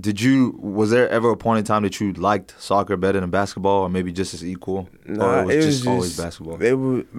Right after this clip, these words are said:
Speaker 2: growing up, you know, it's Nigeria. Uh, main sport was soccer
Speaker 1: Mm-hmm.
Speaker 2: and track, and, you know, soccer was, like, is a religion. You know, people fight over it. You know, so it's the,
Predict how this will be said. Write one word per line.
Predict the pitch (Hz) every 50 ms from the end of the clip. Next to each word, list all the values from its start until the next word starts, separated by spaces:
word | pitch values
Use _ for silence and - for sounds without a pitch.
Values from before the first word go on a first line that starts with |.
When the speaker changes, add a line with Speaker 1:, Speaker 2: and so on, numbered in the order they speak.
| 104 107 113
Speaker 2:
growing | 113 139 147 160 175 175 170 175
up, | 185 190 180 185 -
you | 165
know, | 147 131 117 113 110
it's | 107 - -
Nigeria. | 104 107 107 107 104 117 139 160 170 165 147 131 113 107 104 - - -
Uh, | - 104 110 107 107 104 101 101
main | 101 110 123 135 143 147 147
sport | 143 - - - 143 143 139 131
was | 123 120 113 110 104 -
soccer | - - - 117 110 117 123 - - 139 135 135 135 139 139 131
Speaker 1:
Mm-hmm. | 104 98 95
Speaker 2:
and | 98 98 95
track, | - - - 151 147 139 127 117 - - - - - - - - - - -
and, | - 98 104 107 113
you | 117 110
know, | 110 104 104 104 104 107 - - - - - - 104
soccer | - - 117 113 120 120 - 127
was, | 117 117 113 110 101
like, | 107 107 101 101 - -
is | - 113 110
a | 113 113
religion. | 110 110 113 117 147 180 165 131 120 107 101
You | 104
know, | 101 92 98
people | - - 120 117 - 117 113
fight | - - 120 113 117 120
over | 127 127 127 123 123 127 123
it. | 123 127 127 117
You | 107
know, | 98 87 78 -
so | - - - - -
it's | - 87 87
the, | 87 101 98 101 90 80